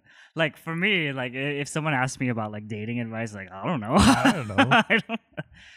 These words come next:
Speaker 1: I've never dated. <laughs>
Speaker 2: Yeah.
Speaker 1: No. <laughs>
Speaker 2: Hey, he's single, guys.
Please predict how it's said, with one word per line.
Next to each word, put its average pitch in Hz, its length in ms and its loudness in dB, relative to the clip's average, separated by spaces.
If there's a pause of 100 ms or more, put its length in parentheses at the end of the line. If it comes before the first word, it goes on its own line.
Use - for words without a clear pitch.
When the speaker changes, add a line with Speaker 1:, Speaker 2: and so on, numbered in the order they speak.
(240)
Speaker 1:
I've 98 80 -14
never 123 220 -6
dated. 139 360 -12
<laughs> 127 80 -8
Speaker 2:
Yeah. 139 460 2
Speaker 1:
No. 208 180 6
<laughs> - 40 -6 (720)
Speaker 2:
Hey, 135 140 2
he's 127 200 0
single, 123 360 0
guys. 190 280 2